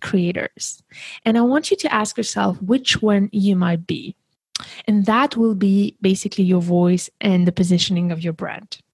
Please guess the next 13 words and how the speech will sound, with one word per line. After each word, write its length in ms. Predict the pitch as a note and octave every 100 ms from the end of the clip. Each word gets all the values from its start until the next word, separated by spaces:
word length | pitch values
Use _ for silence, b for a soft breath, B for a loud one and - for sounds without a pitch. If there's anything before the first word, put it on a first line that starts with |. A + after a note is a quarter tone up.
| _ -
The 100 | F#3+
first 680 | - C4 C#4 D#4+ - - - _
type 560 | - A#3 F#3 D#3+ F#3 -
of 160 | A3 -
positioning 800 | G3+ F#3+ G#3 B3+ C4+ D#4+ E4+ E4+ _ -
in 120 | G#3+
terms 260 | F#3+ F#3+ F3+
of 160 | F3 -
content 680 | F#3+ F#3+ - C#4+ D#4 - - B B B
is 300 | A#3 A3 A3
called 360 | - G3+ G3 F#3
the 100 | F#3
sage. 840 | - - F3 E3 - - -